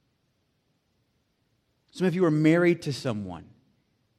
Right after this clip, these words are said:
that they need an adapted mindset. Don't beat them over the head with what they're supposed to do.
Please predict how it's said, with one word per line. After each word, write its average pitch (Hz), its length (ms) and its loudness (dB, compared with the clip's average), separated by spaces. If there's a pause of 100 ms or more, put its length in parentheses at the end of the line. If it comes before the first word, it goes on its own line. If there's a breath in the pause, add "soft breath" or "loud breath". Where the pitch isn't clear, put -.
(800)
that 151 120 -6
they 180 140 0
need 190 200 0
an 165 120 -4
adapted 156 840 -4 (160)
mindset. 135 720 -4 (1080)
Don't 175 340 -8
beat 196 180 -8
them 180 160 -4
over 156 200 -6
the 143 80 -6
head 143 260 -4
with 110 180 -10
what 147 220 -6
they're 143 120 -6
supposed 143 600 -8
to 135 80 -14
do. 143 440 -8